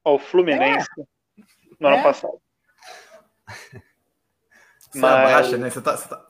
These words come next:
Speaker 3: pô, Thiago, que isso?
Speaker 1: Como assim?
Speaker 3: Que isso? Você, você abaixa. O intervalo de tempo do Fred, pô, foi muito menor.
Speaker 1: Não, mas o, mas ele falou do Raí. O Raí também foi um intervalo parecido. Foram cinco anos.
Speaker 3: O Fred
Speaker 1: Tudo
Speaker 3: foi
Speaker 1: bem.
Speaker 3: o quê? Três anos?
Speaker 1: O Fred foram quatro. O Fred foram quatro.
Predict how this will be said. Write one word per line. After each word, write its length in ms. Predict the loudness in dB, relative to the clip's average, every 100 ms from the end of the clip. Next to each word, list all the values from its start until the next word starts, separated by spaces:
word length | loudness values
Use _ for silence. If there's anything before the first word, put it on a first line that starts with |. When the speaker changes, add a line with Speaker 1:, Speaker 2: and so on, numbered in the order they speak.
| _
Speaker 3:
pô, 260 | -10 -8 -8
Thiago, 340 | -10 -14 -16
que 140 | -16 -14
isso? 500 | -12 -14 -18 -20 _ _ _ _ -10
Speaker 1:
Como 160 | -4
assim? 340 | -4 -4 -10 -12 _ _ _
Speaker 3:
Que 140 | -16
isso? 300 | -14 -16 -16
Você, 100 | -14
você 180 | -14 -14
abaixa. 560 | -10 -8 -8 -10 -16 -18
O 80 |
intervalo 600 | -10 -4 -4 0 0 0
de 80 | -4
tempo 320 | -12 -12 -12
do 80 | -16
Fred, 500 | -18 -12 -12 -12 -18 _ _ -20
pô, 140 | -20
foi 120 | -18
muito 220 | -16 -18
menor. 180 | -16 -4
Speaker 1:
Não, 220 | 2 4
mas 180 | 6 6
o, 140 | 6 6
mas 180 | 4
ele 120 | 4 6
falou 180 | 6
do 80 | 6
Raí. 340 | 6 6 6 4
O 60 |
Raí 220 | 4 4
também 240 | 4 -2 -4
foi 120 | -6
um 60 | -2
intervalo 320 | 2 4 4
parecido. 480 | 2 -2 -6 -8 -10 _
Foram 140 | -8 -8
cinco 320 | -10 -10 -8
anos. 240 | -8 -10 _ _ _ _ _ _ _ _ _ _ _ _ _
Speaker 3:
O 40 | -8
Fred 220 | -4 -2
Speaker 1:
Tudo 80 | 0
Speaker 3:
foi 120 | 0
Speaker 1:
bem. 0 |
Speaker 3:
o 20 |
quê? 80 | 0
Três 300 | -6 -6 -6
anos? 200 | -8 -2
Speaker 1:
O 60 | 2
Fred 160 | 2
foram 220 | 4 2 4
quatro. 400 | 6 6 2 -10
O 20 |
Fred 220 | -6 -6
foram 160 | -6 -4
quatro. 300 | -2 -2